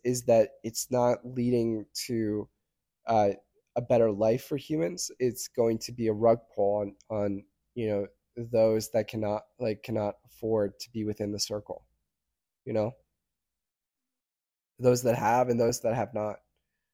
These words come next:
The have-nots will, will end up, you know, on the, on the outer rim, and, uh, and they won't, they won't be able to progress forward, and the, and their lives will be miserable.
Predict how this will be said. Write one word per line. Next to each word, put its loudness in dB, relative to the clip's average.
The 0
have-nots 4
will, 6
will -2
end 2
up, 6
you -2
know, 0
on 0
the, -2
on -2
the 2
outer 2
rim, 2
and, 2
uh, 2
and -4
they 0
won't, 2
they -2
won't 0
be -2
able 2
to -6
progress -2
forward, 2
and -2
the, 0
and -8
their 0
lives 0
will -16
be -6
miserable. -8